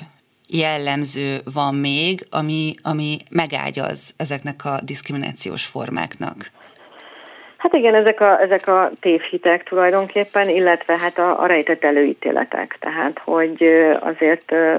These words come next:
Speaker 2: elég komplex lények vagyunk, ö, emberi lények, és nagyon nagy, ö, nagy jelentősége van a, az agyunknak, meg az agyunk program-,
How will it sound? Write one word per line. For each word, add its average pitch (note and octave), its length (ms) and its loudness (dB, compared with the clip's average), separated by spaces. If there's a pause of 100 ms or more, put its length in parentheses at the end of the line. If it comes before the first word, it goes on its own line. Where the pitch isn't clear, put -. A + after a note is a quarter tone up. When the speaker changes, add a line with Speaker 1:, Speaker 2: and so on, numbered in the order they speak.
(120)
Speaker 2:
elég D#3 260 0
komplex - 480 0 (140)
lények D3+ 420 4
vagyunk, F3 680 -2
ö, D3 260 0 (100)
emberi C#3+ 360 0
lények, E3 520 2
és D#3 340 0
nagyon D3+ 260 2
nagy, D3+ 320 2 (640)
ö, D3 340 2 (520)
nagy E3+ 300 0
jelentősége D#3 760 2
van D#3 140 2
a, D#3 240 0
az E3 180 -6
agyunknak, D#3+ 600 2
meg D3+ 160 0
az D3+ 120 0
agyunk D3 280 2
program-, D3 520 2